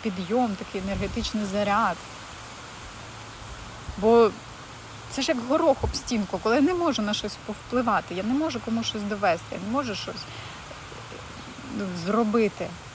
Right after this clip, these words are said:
то я не можу. Я просто зливаю в нікуди свої сили. Але якщо я розвернусь і подивлюсь, а що я можу зробити,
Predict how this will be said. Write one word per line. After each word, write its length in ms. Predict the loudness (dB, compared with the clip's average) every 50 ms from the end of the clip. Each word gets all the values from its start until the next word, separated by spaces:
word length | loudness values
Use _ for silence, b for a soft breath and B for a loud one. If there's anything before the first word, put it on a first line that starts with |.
| -14 -14 -14 -14 -14 -14 -16 -16 -16 -14 -8 -4
то 80 | -2
я 140 | 0 2 4
не 120 | 4 6 6
можу. 500 | 6 6 6 6 6 4 2 0 -4 -8 -10 -10 -10 -12 -14 -14 -14 -14 -8 -4
Я 80 | -4 -4
просто 480 | -2 0 2 2 2 0 0 0 0 0
зливаю 640 | 2 2 2 4 6 6 6 6 6 2 2 0
в 100 | 0 0
нікуди 400 | -2 -2 -2 -2 -2 -2 -2 -2
свої 340 | -4 -6 -4 -4 -4 -4 -6 -8 -8 -8
сили. 180 | -8 -8 -8 -8 -10 -12 -14 -14 -14 -14 -12 -12 -12 -12 -12 -12 -12 -12 -12 -12 -12 -12 -12 -12 -12 -12 -12 -12 -12 -12 -12 -10 -12 -12 -12 -12 -10 -10 -10 -10 -10 -12 -12 -12 -12 -12 -12 -12 -12 -12 -10 -10 -10 -10 -10 -10 -4 2
Але 220 | 2 4 6 8
якщо 280 | 6 6 6 4 4 4
я 120 | 6 6
розвернусь 640 | 4 4 2 2 4 4 4 4 4 2 0 -2 -4 -6 -6
і 20 | -6
подивлюсь, 500 | -4 -2 0 0 0 0 0 -2 -2 -2
а 80 | -4 -4
що 140 | -2 0 0
я 120 | 2 2
можу 320 | 2 0 0 -2 -2 -2 -2
зробити, 480 | -2 -2 -2 -2 -4 -6 -6 -6 -8